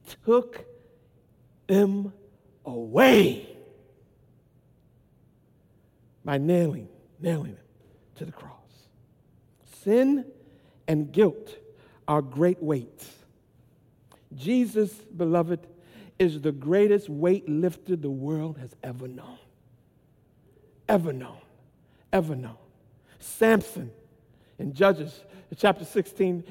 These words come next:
and verse three, the Bible says that Samson carried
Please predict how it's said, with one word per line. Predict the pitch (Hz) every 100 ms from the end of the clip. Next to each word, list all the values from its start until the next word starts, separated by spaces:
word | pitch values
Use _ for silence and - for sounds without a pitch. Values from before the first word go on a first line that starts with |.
| -
and | 165 160
verse | 165 165
three, | - 180
the | 170 - 165
Bible | 175 208 190
says | 165 156 151 - 220 233
that | 180 170
Samson | - - 233 269 247 - 208 175 - -
carried | - 311 311 285 233